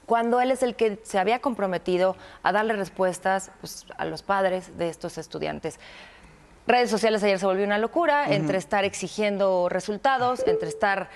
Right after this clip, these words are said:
Speaker 1: eh, unos también defendiendo la postura del giei o la,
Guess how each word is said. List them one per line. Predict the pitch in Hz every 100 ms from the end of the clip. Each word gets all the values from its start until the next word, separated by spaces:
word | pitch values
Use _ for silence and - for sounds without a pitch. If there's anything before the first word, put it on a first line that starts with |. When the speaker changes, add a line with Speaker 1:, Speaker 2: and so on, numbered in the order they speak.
| - -
Speaker 1:
eh, | - 185 175 170
unos | - 202 190
también | 185 175 185
defendiendo | 175 170 165 202 226 196
la | 180 165
postura | 165 - 196 180
del | 180
giei | 175 202 196 -
o | 202
la, | 175